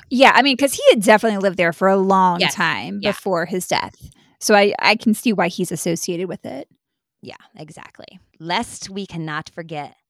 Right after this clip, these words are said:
Speaker 2: likely the most infamous haunting of the Hollywood Knickerbocker Hotel, Irene Gibbons.
Speaker 1: This one is sad.
Speaker 2: I still, I, like, I read several different sources on this and kind of, like, picked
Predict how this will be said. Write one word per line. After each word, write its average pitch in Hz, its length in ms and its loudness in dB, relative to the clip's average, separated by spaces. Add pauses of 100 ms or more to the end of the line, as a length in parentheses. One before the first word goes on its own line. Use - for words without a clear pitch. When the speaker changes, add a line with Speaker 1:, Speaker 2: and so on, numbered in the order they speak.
(120)
Speaker 2:
likely 151 500 -10
the 147 140 -10
most 151 340 -12 (100)
infamous 240 520 -10
haunting 156 400 -12
of 147 100 -20
the 139 60 -16
Hollywood 170 400 -12
Knickerbocker 160 420 -14
Hotel, 135 480 -14 (320)
Irene 131 380 -14
Gibbons. - 480 -20 (180)
Speaker 1:
This 254 240 -4
one 339 80 0
is 339 140 -2
sad. 226 580 -6 (680)
Speaker 2:
I 247 420 -2 (360)
still, 185 640 -4 (260)
I, 240 220 -8 (220)
like, 196 300 -8
I 196 180 -8
read 180 540 -4
several 175 760 -2
different 160 320 -12
sources 185 520 -10
on 202 200 -6
this 208 300 -6
and 165 100 -10
kind 165 240 -10
of, 156 120 -8
like, 143 260 -12
picked - 240 -14